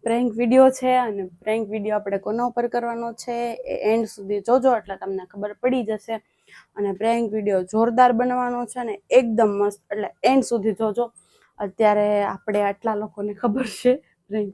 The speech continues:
વીડિયો ઉતારવાનો છે ઈ. એટલે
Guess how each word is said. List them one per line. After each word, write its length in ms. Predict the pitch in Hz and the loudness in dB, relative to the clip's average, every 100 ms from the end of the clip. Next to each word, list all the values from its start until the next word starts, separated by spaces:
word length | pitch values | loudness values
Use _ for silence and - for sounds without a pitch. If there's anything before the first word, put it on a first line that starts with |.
| 202 | -8
વીડિયો 240 | 190 196 | -4 -4
ઉતારવાનો 580 | 196 208 202 202 202 202 | -4 -4 -2 -2 -2 -6
છે 160 | 202 214 | -6 -8
ઈ. 180 | 233 - _ 285 302 285 262 - - _ | -8 -14 _ -2 -2 -6 -14 -20 -20 _
એટલે 680 | 202 196 185 185 185 190 196 | -8 -8 -8 -6 -4 -4 -6